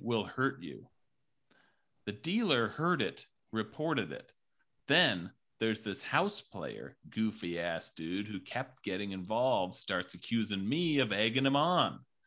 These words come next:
When we both were guilty of that, he showed another player pictures of him shooting dead people in the Middle East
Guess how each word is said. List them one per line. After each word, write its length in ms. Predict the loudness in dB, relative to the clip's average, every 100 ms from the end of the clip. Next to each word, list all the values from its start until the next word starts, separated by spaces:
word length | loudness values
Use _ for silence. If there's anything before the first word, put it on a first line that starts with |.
| -20 -20 -10 -2
When 180 | 0
we 100 | 2
both 340 | 4 2 2 0
were 140 | -4
guilty 460 | 2 4 4 2 0
of 100 | 0
that, 240 | -4 -4
he 80 | -4
showed 300 | -2 0 0
another 280 | 2 2 2
player 320 | 0 -6 -6
pictures 420 | -4 -6 -4 -6 -2
of 60 |
him 180 | 0 0
shooting 480 | -2 0 -2 -2 0
dead 300 | 2 2 0
people 400 | 2 2 0 -4
in 80 | -2
the 80 |
Middle 340 | 4 6 6 4
East 480 | 4 2 -4 -8